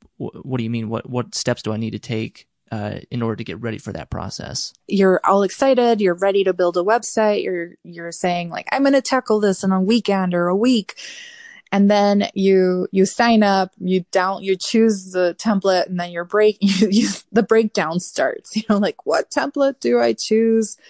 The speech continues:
Speaker 2: And then you choose one. It takes forever. It's probably not the best one. Um, <laughs> and you keep struggling. Like, it just keeps compounding. Um,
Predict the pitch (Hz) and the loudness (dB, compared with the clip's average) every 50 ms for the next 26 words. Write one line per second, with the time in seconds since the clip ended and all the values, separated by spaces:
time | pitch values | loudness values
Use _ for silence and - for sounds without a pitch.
0 | - - - - - - - - _ _ - 202 202 208 202 208 208 214 214 214 | -20 -20 -20 -20 -20 -20 -20 -20 _ _ -2 2 2 2 4 4 4 4 4 2
1 | 202 - - - 254 247 254 214 - 185 190 180 175 170 165 170 175 180 202 _ | 0 -4 -2 0 2 2 2 0 0 -2 0 0 2 0 0 -2 -2 -4 -6 _
2 | - 196 185 - - 220 196 - - 220 202 - - 170 170 170 175 165 165 165 | -6 -6 -4 0 0 0 0 2 0 0 2 2 2 0 0 0 0 2 2 0
3 | - - - 190 - - - - 202 185 190 202 190 208 208 202 196 185 170 - | 0 0 -2 -2 -2 -2 -2 0 0 2 2 2 2 4 4 6 6 4 4 2
4 | - - 180 170 - 165 165 170 - - 180 160 156 143 147 156 165 165 - - | 0 -2 -2 0 0 0 0 0 0 0 2 2 2 2 0 0 0 -2 -6 -10
5 | - - - - - - 226 - _ - 165 185 180 165 160 165 208 - 220 - | -18 -18 -18 -16 -14 -12 -14 -12 _ -2 0 0 0 0 0 -2 -2 -2 -2 0
6 | 554 659 698 - - - 587 679 622 508 - _ _ _ _ _ _ - 202 208 | 0 0 0 -2 -4 -4 -6 -2 -2 -2 -4 _ _ _ _ _ _ -2 0 0
7 | 196 190 190 180 - - _ _ _ _ _ _ _ _ - 196 196 180 - - | 2 2 0 -2 -2 -6 _ _ _ _ _ _ _ _ 0 0 0 0 2 0
8 | - - - - - 170 135 - - - - - 180 180 196 190 185 - 190 180 | 0 0 0 -2 0 2 0 0 0 -4 -6 -4 0 2 2 2 4 2 0 2
9 | - 196 185 - - - - 196 - - - - - 190 170 - - - 139 156 | 2 0 0 0 -4 -2 0 0 0 -2 -6 -4 -2 -2 -2 -2 -4 -4 -2 -2
10 | 156 156 - 135 - - - - - - - - - - - - - - - - | -2 -2 -2 -4 -4 -4 -8 -10 -12 -14 -18 -16 -16 -16 -14 -14 -14 -16 -16 -18
11 | - - - - 180 180 175 175 175 175 | -16 -8 -2 0 2 2 4 4 2 0